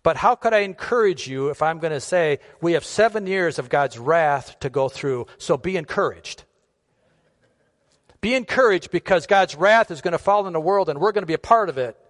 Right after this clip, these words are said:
Yeah, he may separate us, to some believe, but yet we're gonna witness it, we're gonna see it, and some of those natural calamities are so se-, so severe and supernatural that it's gonna wipe out half the population, a quarter here, a third there.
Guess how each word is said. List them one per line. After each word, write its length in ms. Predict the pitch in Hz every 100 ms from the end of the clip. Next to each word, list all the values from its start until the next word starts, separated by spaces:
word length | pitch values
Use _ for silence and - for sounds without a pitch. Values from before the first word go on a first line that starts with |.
| _ _ _
Yeah, 140 | 175 190
he 100 | 208
may 140 | 196
separate 560 | - 220 240 196 185 170
us, 240 | 175 - -
to 100 | 139
some 240 | 185 160
believe, 360 | 156 156 160 - - -
but 140 | 185
yet 180 | 190 175
we're 160 | 196 208
gonna 220 | 190 160
witness 420 | 180 226 175 -
it, 100 | 170
we're 140 | 180
gonna 160 | 180 160
see 280 | - 247 185
it, 140 | 180 - -
and 140 | 175
some 240 | - 240 254
of 80 |
those 160 | 190 143
natural 380 | 170 196 - 160
calamities 680 | - 165 208 247 165 156
are 220 | 170 156 - _ _
so 320 | - - 226
se-, 280 | 220 - 156
so 280 | 143 - 226
severe 460 | - 147 180 214 180
and 120 | 156
supernatural 800 | 220 214 156 190 240 - 156 - -
that 160 | 170 202
it's 120 | -
gonna 180 | 202 175
wipe 280 | 190 185 185
out 200 | 180 -
half 280 | 190 185
the 80 | -
population, 760 | - 180 170 175 185 202 151 127
a 60 | 131
quarter 380 | - 175 185 156
here, 260 | 180 208
a 60 | 131
third 380 | - 180 175 156
there. 360 | 170 202 214